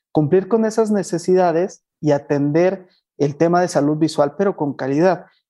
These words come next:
Hoy día sabemos que en nuestro país optometría y, y oftalmología a veces se confunde mucho,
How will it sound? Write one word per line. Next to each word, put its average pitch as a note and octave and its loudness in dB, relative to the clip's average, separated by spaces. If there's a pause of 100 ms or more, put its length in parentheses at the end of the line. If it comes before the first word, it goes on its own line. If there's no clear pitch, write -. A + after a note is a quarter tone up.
(100)
Hoy D#3 2
día E3+ 2
sabemos E3 0
que - -8
en C#3+ 0
nuestro C#3 -4
país D3 2
optometría C#3+ -2
y, C#3 0
y C3+ -2
oftalmología C#3+ 0
a - 4
veces D3+ -2
se C3 -10
confunde D#3+ 0
mucho, F#3+ 0